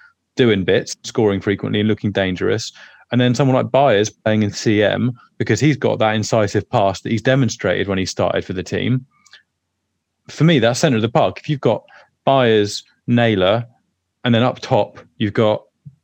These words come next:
um, Harness and Marquis, I think there's incision there. And then you can have someone like Elliott on the left and Williams on the right. And to me, that, to me, that's already more dangerous. That's just my personal opinion. That's, that's where I'd play our front six. But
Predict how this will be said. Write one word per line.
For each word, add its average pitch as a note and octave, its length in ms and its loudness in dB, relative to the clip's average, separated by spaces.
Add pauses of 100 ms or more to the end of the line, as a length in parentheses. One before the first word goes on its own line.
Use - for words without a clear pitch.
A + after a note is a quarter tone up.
(140)
um, G#2+ 400 0
Harness A2+ 420 -2
and A2 100 2
Marquis, B2 600 -2 (320)
I C3+ 100 4
think C3+ 180 0
there's B2+ 180 2
incision C3 420 0
there. G#2 300 -2
And B2+ 100 0
then C3 100 2
you B2+ 120 0
can C3 100 0
have C3+ 240 0
someone A2+ 240 0
like G#2 140 0 (100)
Elliott G#2 400 0
on G#2+ 160 -2
the G#2+ 80 0
left A2+ 460 -2 (440)
and G#2+ 280 0
Williams A2 380 2
on A#2 100 2
the B2+ 100 2
right. A#2+ 300 0 (180)
And B2 200 2
to C#3 80 0
me, D3+ 260 4
that, B2+ 240 0 (680)
to D3 120 -2
me, E3+ 120 2
that's C3+ 220 0
already D3+ 200 2
more D3 200 0
dangerous. D#3+ 640 -4 (960)
That's B2+ 180 0
just C#3 180 0
my C#3 120 4
personal B2 320 2
opinion. C3 320 0
That's, C3+ 160 0
that's - 240 -2
where B2+ 120 2
I'd B2+ 180 0
play B2+ 160 0
our A#2 180 2
front A#2 300 -2
six. - 340 -4
But - 280 -4